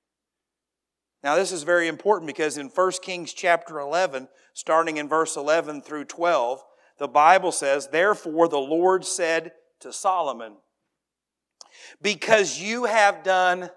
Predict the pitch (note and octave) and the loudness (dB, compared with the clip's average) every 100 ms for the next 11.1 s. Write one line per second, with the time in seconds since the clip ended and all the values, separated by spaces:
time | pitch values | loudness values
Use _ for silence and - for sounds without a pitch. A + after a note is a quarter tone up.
0 | _ C#3 D#3 B2 - - - _ _ _ | _ -6 -4 -4 -6 -14 -16 _ _ _
1 | _ _ _ _ _ _ _ _ _ E3+ | _ _ _ _ _ _ _ _ _ 4
2 | F#3 F#3 F#3 F3+ F3+ G3+ A#3+ - D#3+ B2+ | 6 6 0 4 8 10 8 6 -6 -6
3 | F3+ F#3 C3+ A2+ - - _ _ _ _ | -6 -2 -2 -4 -12 -14 _ _ _ _
4 | _ _ _ - F3 E3 A#3 A3+ F3 A3 | _ _ _ 2 2 2 0 0 -2 -6
5 | G3+ F#3 G#3+ E3 C3+ A#2 G#2 - - - | -4 2 4 4 0 -6 -6 -12 -14 -18
6 | _ _ _ _ _ _ _ _ _ B2 | _ _ _ _ _ _ _ _ _ -16
7 | D#3 D#3+ D3+ C#3+ C#3+ B2+ G2+ F2+ _ _ | -12 -8 -8 -6 -4 -4 -6 -12 _ _
8 | _ _ _ _ _ _ _ - D#3+ G#3+ | _ _ _ _ _ _ _ -10 -8 -4
9 | G3+ F#3+ F#3+ F#3+ F3+ F#3 F#3+ F3+ - C#3 | 2 4 4 2 -6 0 2 0 -4 -8
10 | A#2 - - _ _ _ _ _ D#3 F3 | -8 -8 -14 _ _ _ _ _ 0 2
11 | E3+ | 2